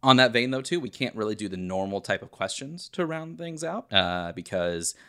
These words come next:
you know, i-, if it's shut down, it doesn't matter if the line's only ten, ten minutes long, you can't go on it. Um,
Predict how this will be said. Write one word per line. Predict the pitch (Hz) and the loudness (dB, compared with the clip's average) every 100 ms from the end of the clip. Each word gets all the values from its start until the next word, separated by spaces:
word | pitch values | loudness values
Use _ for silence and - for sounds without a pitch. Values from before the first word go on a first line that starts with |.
| _ | _
you | - 87 | -2 0
know, | 80 85 82 82 | 0 -2 -4 -6
i-, | 87 | -6
if | 87 87 82 87 | -6 -8 -8 -4
it's | 127 | -2
shut | - 120 123 | 2 4 4
down, | 139 156 90 101 113 | 2 0 0 -2 -2
it | |
doesn't | 110 117 | -2 -2
matter | 113 120 | -2 -4
if | 90 | -4
the | 95 | -6
line's | 87 87 | -8 -6
only | 92 90 | -4 -6
ten, | - 92 92 90 - | -8 -8 -6 -8 -8
ten | - | -6
minutes | 95 90 104 | -6 -6 -6
long, | 104 | -6
you | 90 | -4
can't | 113 - | -4 -2
go | 98 | -4
on | 87 65 | -4 -10
it. | - - - - | -18 -20 -20 -2
Um, | 95 90 80 82 | 0 2 0 -8